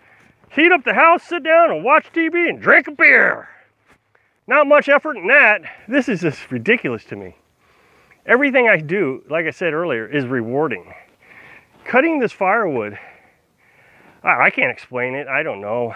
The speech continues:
I guess it's a man thing. I don't know. I really don't.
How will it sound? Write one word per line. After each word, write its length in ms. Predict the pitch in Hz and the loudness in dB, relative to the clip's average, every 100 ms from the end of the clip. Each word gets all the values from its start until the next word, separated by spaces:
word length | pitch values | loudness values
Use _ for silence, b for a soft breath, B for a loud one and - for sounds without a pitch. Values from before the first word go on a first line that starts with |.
| - | -8
I 80 | 120 | -4
guess 240 | 151 - | -6 -6
it's 100 | 127 | -8
a 60 | 117 | -6
man 460 | 123 131 135 131 | 0 2 4 2
thing. 300 | 143 131 131 | 0 0 0
I 160 | 117 143 | -2 -2
don't 200 | 170 113 | -2 -6
know. 180 | 107 143 | -4 -2
I 80 | |
really 240 | 139 190 139 | -2 -4 -6
don't. 380 | 117 117 151 | -6 -6 -8